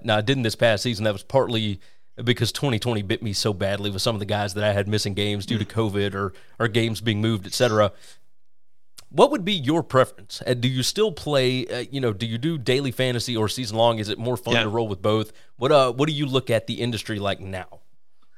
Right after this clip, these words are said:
Speaker 2: I mean, I, I play them all because I find having a rooting interest is really a lot of fun.
Speaker 1: Oh, yes.
Speaker 2: And you can do that for a small amount of money. And the tools at fantasy alarm dot com,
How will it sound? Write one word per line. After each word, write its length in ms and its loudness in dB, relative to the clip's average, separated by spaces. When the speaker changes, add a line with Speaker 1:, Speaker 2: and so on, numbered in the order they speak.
Speaker 2:
I 60 2
mean, 140 4
I, 180 4
I 100 6
play 200 4
them 140 2
all 340 6
because 480 2
I 160 4
find 400 2
having 240 2
a 60 -6
rooting 240 -4
interest 340 -6
is 140 -2
really 180 6
a 80 6
lot 140 6
of 80 0
fun. 240 2
Speaker 1:
Oh, 100 -2
yes. 260 -4
Speaker 2:
And 420 6
you 80 2
can 140 -2
do 100 2
that 180 4
for 140 0
a 60 2
small 280 2
amount 220 4
of 60 0
money. 260 2
And 140 2
the 60 -4
tools 300 0
at 120 0
fantasy 340 0
alarm 240 0
dot 160 2
com, 300 2